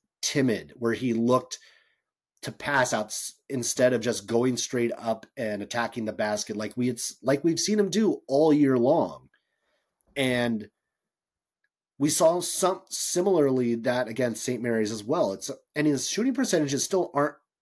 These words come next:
they're still good in those ball games.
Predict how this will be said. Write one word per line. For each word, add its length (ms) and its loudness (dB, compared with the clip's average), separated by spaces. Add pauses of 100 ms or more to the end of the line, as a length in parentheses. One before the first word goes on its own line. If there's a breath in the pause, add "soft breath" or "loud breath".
(120)
they're 260 -2
still 300 -2
good 340 2
in 100 2
those 220 0
ball 380 2
games. 540 -8